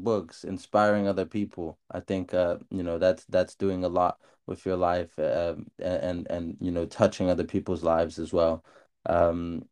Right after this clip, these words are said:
where you could have just, you know, not done any of that, just been comfortable, you know, living your own life or working or what, what have you. But, uh, thank you for that. Thank you for your work.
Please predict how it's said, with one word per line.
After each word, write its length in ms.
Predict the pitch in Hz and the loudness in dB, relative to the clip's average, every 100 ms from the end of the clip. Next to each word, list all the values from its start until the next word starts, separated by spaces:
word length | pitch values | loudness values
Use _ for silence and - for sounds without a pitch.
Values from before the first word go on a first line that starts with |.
| _ - | _ 0
where 220 | 104 104 | 4 6
you 200 | 98 101 | 6 2
could 180 | - 95 | 2 0
have 120 | 85 | 0
just, 320 | 95 82 - | -2 -4 -4
you 80 | 95 | -4
know, 140 | 80 | -2
not 340 | 80 104 92 - | 2 4 4 0
done 200 | 90 90 | 0 2
any 220 | 113 101 | 2 0
of 140 | 80 | -2
that, 240 | 82 - - | -6 -6 -8
just 200 | 87 - | -12 -6
been 200 | 90 85 | -6 -2
comfortable, 760 | 113 110 - 80 85 85 82 - | 0 0 -2 -6 -4 -4 -6 -6
you 100 | 87 | -6
know, 80 | |
living 380 | 82 87 92 110 | -4 -2 -2 0
your 100 | 107 | 2
own 220 | 123 131 | 2 2
life 200 | 95 69 - | 0 -2 -4
or 80 | 85 | -4
working 480 | 104 123 123 - 87 | 0 0 -2 -8 -8
or 160 | 82 | -4
what, 220 | 87 90 - - _ _ | -2 -4 -6 -20 _ _
what 200 | 95 87 | -2 0
have 240 | 87 82 | 0 0
you. 180 | 82 80 - _ _ | -2 -6 -10 _ _
But, 180 | - 95 | 6 8
uh, 80 | 95 - | 8 6
thank 260 | 123 123 | 4 4
you 60 | 101 | -6
for 160 | - | -6
that. 300 | 98 101 87 - | -2 0 0 -2
Thank 200 | 110 98 | -4 -6
you 40 | |
for 160 | - 101 | -10 -8
your 160 | 92 | -6
work. 420 | 85 101 110 104 | -4 -2 -2 -6